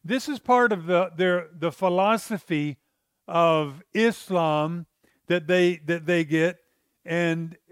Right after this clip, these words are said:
uh, you know, they need to eradicate that from the Middle East and from their lands. So they're, they're executing whole families. You know, this is, it's just heartbreaking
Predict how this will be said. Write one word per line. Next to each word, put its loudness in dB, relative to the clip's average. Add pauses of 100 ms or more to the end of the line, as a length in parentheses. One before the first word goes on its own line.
uh, -4
you -4
know, -2
they 2
need 0
to 0
eradicate 2
that -2
from -4
the -2
Middle 0
East -4
and -8
from -4
their 2
lands. -4 (1300)
So 2
they're, 2
they're 0
executing -4
whole -2
families. -8 (500)
You -2
know, 2
this -6
is, -4
it's -4
just -6
heartbreaking -2